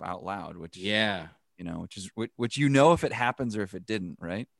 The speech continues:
Speaker 2: Oh, yeah. You know, every few seconds, whether it's working or not.
Speaker 1: Yeah.
Speaker 2: And it's, and it's authentic feedback. You know, I always joke about musicians.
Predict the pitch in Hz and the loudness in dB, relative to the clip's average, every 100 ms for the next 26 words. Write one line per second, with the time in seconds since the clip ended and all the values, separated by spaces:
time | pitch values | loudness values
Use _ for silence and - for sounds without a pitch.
0 | _ - 151 151 131 160 107 92 131 156 | _ 4 6 6 6 4 4 0 4 6
1 | 135 147 151 127 - 147 147 - 147 - | 6 4 4 0 -2 -4 -2 2 2 0
2 | 82 - - - 107 110 107 104 - 110 | -6 -8 -10 -8 0 2 4 0 0 0
3 | 107 107 92 87 82 73 - _ _ _ | 0 0 -4 -6 -10 -14 -18 _ _ _
4 | _ 110 - 113 113 - 120 127 123 135 | _ -6 -6 -6 -10 -4 2 4 4 4
5 | 139 151 160 156 - 151 107 90 60 - | 4 4 4 2 2 0 2 0 0 -6
6 | _ _ _ _ _ - 135 135 156 156 | _ _ _ _ _ 2 6 8 8 6
7 | 120 165 165 160 131 127 113 123 107 160 | 4 4 4 4 4 4 2 0 4 4
8 | - 104 95 - | 4 0 0 -6